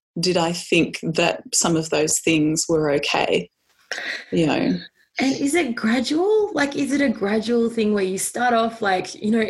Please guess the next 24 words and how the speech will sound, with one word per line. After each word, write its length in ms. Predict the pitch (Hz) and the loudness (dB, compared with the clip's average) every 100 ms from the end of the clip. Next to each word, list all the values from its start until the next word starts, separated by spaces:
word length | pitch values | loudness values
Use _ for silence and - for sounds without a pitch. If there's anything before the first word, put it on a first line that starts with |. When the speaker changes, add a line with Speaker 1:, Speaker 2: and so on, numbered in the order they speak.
| 170 | 0
Speaker 2:
like, 180 | 214 240 | 0 0
in 160 | 254 269 | -2 0
a 200 | 254 233 | 0 0
glamorous 520 | 208 202 208 208 208 | 0 0 0 0 -2
job 300 | 202 185 175 | 0 0 0
or 140 | 190 | 0
in 160 | 185 196 | 0 0
a 40 | |
new 200 | 190 185 | 0 2
relationship 560 | 175 175 175 196 - - | 2 0 0 -2 -2 -2
where 100 | 185 | 0
you're, 140 | 180 | 2
like, 200 | 170 170 | 0 -2
in 180 | - 208 | -2 -2
love, 520 | 196 247 247 196 196 | 0 2 2 0 -4
you're 140 | 214 240 | -2 0
in 120 | 226 | 0
love 280 | 220 254 220 | 0 0 -2
with 160 | 247 | -2
this 200 | 233 220 | -4 -2
new 220 | 226 214 | 0 0
thing. 460 | 208 - 240 214 202 | -2 0 0 2 0
And 260 | - 208 214 | 0 0 2
then 300 | 202 202 | 2 0